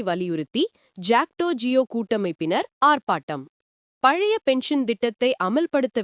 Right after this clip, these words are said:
வேண்டும், அரசின் துறைகளில் காலியாக உள்ள முப்பது சதவிகிதம் பணியிடங்களை உடனடியாக நிரப்ப வேண்டும்,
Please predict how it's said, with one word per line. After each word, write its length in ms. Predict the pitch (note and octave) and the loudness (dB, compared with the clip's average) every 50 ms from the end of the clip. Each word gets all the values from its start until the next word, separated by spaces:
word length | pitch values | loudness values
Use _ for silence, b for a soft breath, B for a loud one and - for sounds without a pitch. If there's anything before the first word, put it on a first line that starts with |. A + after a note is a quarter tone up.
| E3 | -2
வேண்டும், 340 | D#3+ D#3 D3+ D3+ E3+ B3 F4+ - _ _ _ _ _ - - | -2 -4 -2 -2 0 -2 -2 -2 _ _ _ _ _ 0 0
அரசின் 480 | G#3+ C4 F4+ G4+ - - G4+ F#4+ F4+ - - | 2 2 2 0 0 2 2 2 2 0 0
துறைகளில் 520 | C4+ C4+ C#4+ D4 B3 C#4 C4+ C#4 C#4+ B3+ F#3+ | 0 0 0 2 0 0 0 0 -2 -2 0
காலியாக 520 | F#3+ F3+ F#3+ A#3+ C4+ C#4+ C#4 C4+ A#3+ C4+ B3 A3 | 0 2 2 2 2 0 0 2 2 0 0 0
உள்ள 200 | A3 G#3 G3+ F#3+ F#3+ F#3+ | 0 -2 -2 -2 -2 -4
முப்பது 320 | G3 _ - E4+ D4 F4 - | -6 _ -6 -4 -4 -2 -2
சதவிகிதம் 540 | D#4 C#4 C4+ C4 B3 A#3+ A3 A#3 A#3 A#3 A3 - | 0 0 0 0 -2 -2 -2 -2 -2 -2 -2 -2
பணியிடங்களை 600 | F3+ F#3 A3+ A#3 A3 F#3 F3 D#3+ D3+ D3+ E3 G#3 E4+ - b b b b b | -2 -2 -2 -2 -2 -2 -2 -4 -2 -2 -2 -2 -2 -4 b b b b b
உடனடியாக 680 | A3 B3 D4+ F4+ F4+ F#4+ F4 F4 E4+ E4 D#4+ D#4+ D#4+ B3 | 0 2 2 4 4 2 2 2 0 0 0 0 0 0
நிரப்ப 340 | G#3 G3+ G#3 G3+ - G#3 F#3 E3 | 0 0 0 -2 -2 -4 -4 -2
வேண்டும், 340 | E3 D3+ D3+ D3 F#3+ D4 | -2 -4 -2 -2 -2 -2